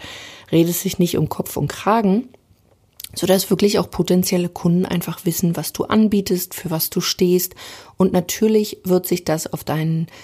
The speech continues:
ja, ganzen, wenn du zum Beispiel schon ein bestehendes Business hast, ähm, was jetzt aber noch offline geführt wird, wo du aber merkst, „Mensch, würde ich gerne mal mehr sichtbar machen“,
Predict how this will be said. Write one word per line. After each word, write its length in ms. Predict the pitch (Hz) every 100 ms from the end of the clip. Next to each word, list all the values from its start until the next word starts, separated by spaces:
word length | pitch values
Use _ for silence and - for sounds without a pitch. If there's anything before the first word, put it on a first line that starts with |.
| - - - _ _ _ - - - - - -
ja, 160 | 175 -
ganzen, 380 | 180 202 196
wenn 160 | 170 202
du 180 | 202 175
zum 160 | -
Beispiel 260 | 151 151 156
schon 220 | - 160
ein 20 |
bestehendes 500 | 165 - 160 170 165
Business 500 | - 160 - 160 -
hast, 420 | 220 226 - - -
ähm, 280 | 170 165 165
was 160 | -
jetzt 100 | 175
aber 160 | 151 165
noch 140 | 160
offline 380 | - - 185 180
geführt 440 | 175 - 185 180
wird, 380 | 175 175 170 196 -
wo 160 | - 165
du 100 | 160
aber 180 | 160
merkst, 360 | 160 160 160 -
„Mensch, 420 | 196 208 202 - - _
würde 280 | 180 208 214
ich 120 | -
gerne 320 | 185 180 202
mal 400 | 196 185 180 185 - - -
mehr 220 | - 185 190
sichtbar 460 | 180 185 - 180
machen“, 420 | 175 170 180 175